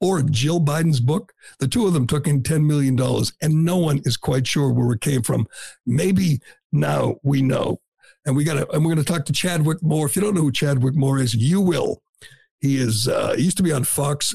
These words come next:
a lot, a guest on Tucker, a guest on, uh, Gutfeld. He's been banned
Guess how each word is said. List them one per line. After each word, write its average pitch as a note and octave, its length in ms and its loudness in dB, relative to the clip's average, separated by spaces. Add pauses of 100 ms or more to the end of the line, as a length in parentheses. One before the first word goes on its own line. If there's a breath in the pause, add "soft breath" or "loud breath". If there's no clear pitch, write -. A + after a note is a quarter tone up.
(160)
a C#3+ 80 0
lot, C#3 560 -2 (340)
a C#3 60 0
guest C3+ 500 -2
on C3 160 0
Tucker, C#3+ 400 -2
a C3+ 80 0
guest C3+ 300 -2
on, C3+ 260 0
uh, B2 120 0 (420 loud breath)
Gutfeld. C#3+ 680 0 (100)
He's D3+ 160 2
been A#2+ 320 0
banned D3 560 0